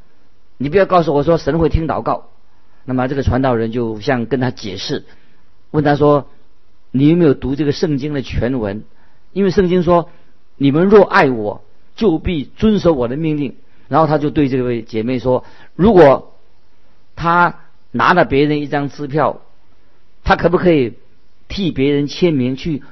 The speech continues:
兑现呢？那如果他拿别人的支票，签了他自己的名去兑现，他变成就伪造文书了。”所以圣经说得很清楚，“你们若爱我，就必遵守我的命令。”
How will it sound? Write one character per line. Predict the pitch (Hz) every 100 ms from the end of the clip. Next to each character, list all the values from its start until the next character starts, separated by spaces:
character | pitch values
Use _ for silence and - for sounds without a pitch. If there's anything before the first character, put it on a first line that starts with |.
| -
兑 | 240 170
现 | - 160 135
呢？ | 127 120 - - - - -
那 | 170 190
如 | 185
果 | 170
他 | 185 185 156 -
拿 | - 139 135
别 | 147
人 | 175
的 |
支 | 151 170
票， | 170 156 107 - -
签 | 208 196
了 | 160
他 | 180
自 | 175 185
己 | 135
的 | 123
名 | 117 127 147 - -
去 | - 190
兑 | 226
现， | 165 196 135
他 | 165
变 | 151 147
成 | 139
就 | 143 131 - -
伪 | 127 131
造 | 165 147
文 | 123 127
书 | - 131
了。” | 123 - - - -
所 | - 170
以 |
圣 | 147 170
经 | 139 151
说 | 135 147
得 |
很 | 131 117
清 | 147 139
楚 | 107 95 - - - - - - - - - -
，“你 | 120
们 | 120
若 | 165 165
爱 | 160 147
我， | 110 95
就 | - 120
必 | 131
遵 | - 160 160
守 | 135
我 | 120 98
的 | 107
命 | 143 127
令。” | 123